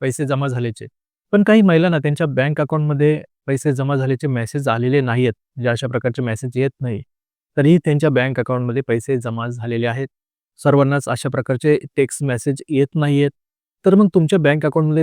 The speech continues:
पैसे जमा झाले आहे की नाही, हे कसं ओळखायचं? तर यावरती एक पर्याय असा आहे की तुम्ही बँकेमध्ये जाऊन तुमचं बँक पासबुकचं जे स्टेटमेंट आहे, ते अपडेट करू शकता.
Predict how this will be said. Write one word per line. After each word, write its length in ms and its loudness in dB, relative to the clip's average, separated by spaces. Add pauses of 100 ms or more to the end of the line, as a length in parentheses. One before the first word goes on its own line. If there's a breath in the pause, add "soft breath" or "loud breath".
पैसे 300 0
जमा 220 0
झाले 220 0
आहे 240 -2
की 80 -4
नाही, 160 -4
हे 120 -4
कसं 260 -6
ओळखायचं? 560 -2 (800)
तर 80 4
यावरती 300 6
एक 200 6
पर्याय 220 4
असा 260 2
आहे 160 4
की 100 0
तुम्ही 320 2
बँकेमध्ये 600 0
जाऊन 240 -2
तुमचं 460 -8
बँक 340 -6 (100)
पासबुकचं 500 -6
जे 140 -4
स्टेटमेंट 540 -4
आहे, 140 -2
ते 380 -2
अपडेट 400 0
करू 140 2
शकता. 340 -6